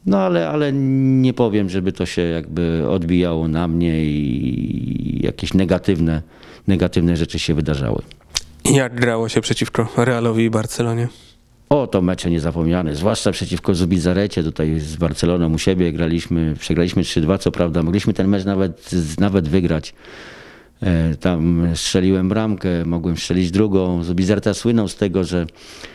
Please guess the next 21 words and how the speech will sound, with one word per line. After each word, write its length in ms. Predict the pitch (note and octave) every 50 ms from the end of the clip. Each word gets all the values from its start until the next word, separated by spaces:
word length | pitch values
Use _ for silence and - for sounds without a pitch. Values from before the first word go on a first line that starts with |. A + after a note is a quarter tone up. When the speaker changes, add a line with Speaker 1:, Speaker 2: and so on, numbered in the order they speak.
| - - _ -
Speaker 1:
e, 340 | - A2+ G2+ F2 E2+ E2 E2+
nie 160 | G2 A2+ B2
kładł 240 | - - F#2+ F2 -
się 120 | - F#2
jak 240 | F2 E2 E2 - -
inni 240 | F#2 F#2 F#2 F2 E2
bramkarze 680 | D#2+ E2+ E2 E2 D#2+ F#2 F#2 E2+ D#2+ F2 F2 E2+ E2
i 440 | E2 E2 E2 E2 E2 E2 E2 E2 E2
ja 240 | F2 F#2 F2 F2 F2
niestety 460 | E2+ F2 E2 D#2+ - - E2+ - F#2
o 40 | F2
tym 140 | - F2+ F2
zapomniałem, 540 | E2+ F2+ - F#2 F2+ F2+ F2+ F2+ F2+ F2 D#2+
wychodząc 580 | F2 - - F2+ E2 E2+ E2 D#2 - - -
na 200 | F2+ E2 D#2+ E2
sytuację 460 | E2 - - - F#2 F#2 F2 - F2+
sam 220 | E2+ - F#2 F2 E2+
na 100 | E2+ F2
sam 320 | - - F#2+ F2+ F#2 F2+
i 80 | F2+ F2
złapał, 640 | D#2 E2+ F#2 F2 - - F#2 F2+ E2+ F2 F2 F2